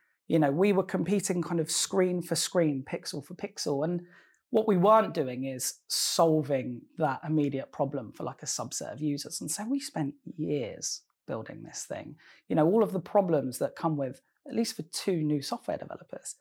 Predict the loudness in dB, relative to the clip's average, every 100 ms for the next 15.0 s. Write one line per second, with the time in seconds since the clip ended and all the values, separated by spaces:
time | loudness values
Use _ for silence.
0 | _ -20 _ 2 6 6 4 4 2 4
1 | 2 0 -6 0 2 4 2 0 -6 _
2 | _ _ _ _ _ 0 4 2 2 -2
3 | -4 -6 -2 -2 -2 -2 -2 -4 -8 -10
4 | -6 -2 2 2 2 2 6 6 6 4
5 | 2 0 0 -2 -4 -2 0 0 0 -4
6 | -4 4 4 4 0 -2 -2 -2 -2 -4
7 | -4 -6 -6 -8 -8 -8 -6 -6 -6 -6
8 | -8 -6 -8 -8 -8 -8 -10 -20 -20 _
9 | 0 4 2 4 0 0 -16 _ -8 -4
10 | 2 0 0 -2 4 4 4 0 -6 -14
11 | -20 -20 _ 2 6 4 4 4 2 0
12 | -6 -2 4 4 4 2 2 4 4 4
13 | 4 4 4 2 -2 -10 -20 _ 4 6
14 | 4 2 0 2 4 4 4 4 4